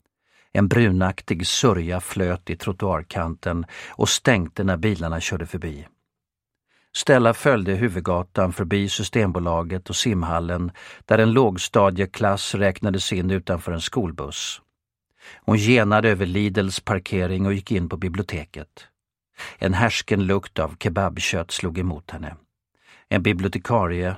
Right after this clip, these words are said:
med gula gummistövlar stod lutad över en kopiator. En kvinna med flottigt hår och täckjacka slumrade i tidningshörnan. Stella väntade tills en lånedator blev ledig.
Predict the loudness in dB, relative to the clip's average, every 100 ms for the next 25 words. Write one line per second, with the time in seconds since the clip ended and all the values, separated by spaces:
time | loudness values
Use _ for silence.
0 | -6 -6 0 0 2 0 2 2 2 -4
1 | 0 0 2 -2 -2 -4 0 -2 -2 -4
2 | -2 -2 -2 -4 -4 -4 -4 -6 -10 -14
3 | -14 -18 _ _ _ _ _ _ _ -2
4 | 0 2 4 4 4 2 2 2 2 -4
5 | -2 -2 0 -2 -2 -2 -2 -4 -4 -4
6 | -6 0 4 4 4 -2 -4 -4 -2 -2
7 | -4 -8 -8 -8 -10 -12 -16 _ _ _
8 | _ _ _ _ _ _ _ _ _ -10
9 | 4 6 6 6 4 2 0 0 0 -2
10 | -2 0 0 2 2 2 0 0 0 0
11 | -4 -4 -4 -6 -8 -8 -10 -14 -16